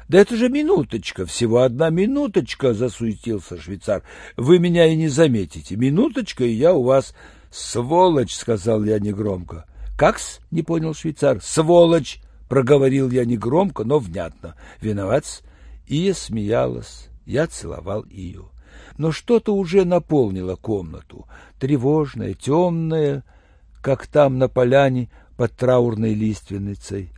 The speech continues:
Удушье, томление неясное,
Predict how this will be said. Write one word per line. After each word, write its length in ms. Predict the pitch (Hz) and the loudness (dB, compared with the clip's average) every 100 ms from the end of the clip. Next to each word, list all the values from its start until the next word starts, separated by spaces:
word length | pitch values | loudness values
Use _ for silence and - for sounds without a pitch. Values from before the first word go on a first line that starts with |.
| - - - - - | -20 -20 -20 -20 -2
Удушье, 800 | 160 135 170 175 - 156 151 131 - | 0 2 2 0 -4 -8 -8 -10 0
томление 680 | 131 127 139 185 180 160 156 | 2 2 2 2 0 -2 -4
неясное, 840 | 156 156 160 160 - 139 135 131 | -4 2 2 2 0 -6 -6 -6